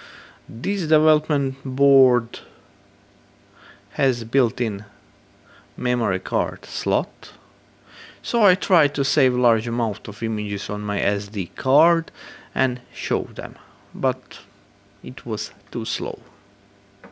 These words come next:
Another way is maybe to use Wi-Fi or Bluetooth to download each frame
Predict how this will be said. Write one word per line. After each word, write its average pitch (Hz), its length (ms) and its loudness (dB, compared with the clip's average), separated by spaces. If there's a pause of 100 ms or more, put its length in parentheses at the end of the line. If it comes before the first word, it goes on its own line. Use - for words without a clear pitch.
(1500)
Another 151 400 2
way 165 320 4
is 127 240 -4
maybe 135 400 0
to - 180 -6
use 123 280 -2
Wi-Fi 117 720 0 (680)
or 110 240 -6
Bluetooth 113 680 -4 (100)
to 123 100 -2
download 120 640 2
each 107 240 -4
frame 143 540 -4